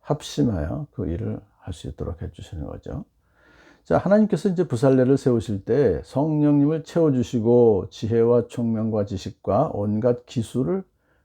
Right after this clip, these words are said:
갖추게 하셔서 하나님의 일을 맡기셨듯이 우리 성도들에게도 하나님의 일을 맡기실 때 역시 성령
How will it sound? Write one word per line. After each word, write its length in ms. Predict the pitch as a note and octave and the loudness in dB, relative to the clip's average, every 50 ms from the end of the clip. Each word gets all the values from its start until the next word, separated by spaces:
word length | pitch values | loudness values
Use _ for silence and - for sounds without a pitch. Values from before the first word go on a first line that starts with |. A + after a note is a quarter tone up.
| _ _ | _ _
갖추게 540 | - B2+ A2 G#2+ - - - C#3 C3 D3+ D#3 | -6 -4 -4 -4 -4 -2 -2 0 2 4 4
하셔서 840 | C3 C3+ C3 B2 - C3+ C3 B2+ B2+ - D#3 E3 F#3+ G3 G#3 G#3+ F#3+ - | 2 2 0 -2 0 -2 -2 -2 0 4 4 4 4 4 2 -2 -2 -4
하나님의 360 | C3+ C3+ C3+ C3 C3 B2+ C#3 | -4 -2 -2 -2 -2 -2 -2
일을 200 | B2 A#2+ C3 C#3 | -2 -2 -2 -2
맡기셨듯이 1080 | C3+ A#2 A#2 G#2+ - - - - G2+ - - - D#2+ D#2 - - - - - E3 F#3+ - _ _ _ _ _ _ _ _ _ _ _ _ _ _ _ _ _ _ | -4 -4 -4 -6 -6 -8 -10 -10 -10 -10 -8 -10 -12 -10 -8 -8 -6 -6 -6 -8 -10 -12 _ _ _ _ _ _ _ _ _ _ _ _ _ _ _ _ _ _
우리 160 | D#3 D#3+ F3 | 0 0 0
성도들에게도 760 | - - F3+ F3+ D#3+ E3+ D#3+ C#3+ C#3+ C#3+ C#3+ C3+ D3 C#3+ D3+ | 2 2 2 2 4 4 4 4 6 6 6 6 4 4 2
하나님의 380 | C#3 C#3 C3 B2+ B2 A#2+ B2 A2+ | 2 2 2 2 2 0 0 0
일을 180 | A2 A#2 B2+ | -2 -2 -2
맡기실 480 | A#2+ G#2+ F#2+ F#2+ - G#2+ G2+ G2 F#2 F#2+ | 0 0 -2 -2 -4 -8 -8 -8 -8 -10
때 340 | - - D#2 - A2+ E2 E2 D#2+ - _ - | -8 -4 -4 -4 -4 -4 -6 -12 -16 _ -10
역시 540 | - - - - - - - - E2+ F2 E2+ | -10 -10 -10 -12 -18 -16 -10 -6 -4 -4 -4
성령 640 | - - A#2+ B2 A#2+ G#2+ G#2 F#2+ F#2 E2+ D2 A#1 | -2 0 0 2 2 0 0 -2 -2 -4 -6 -10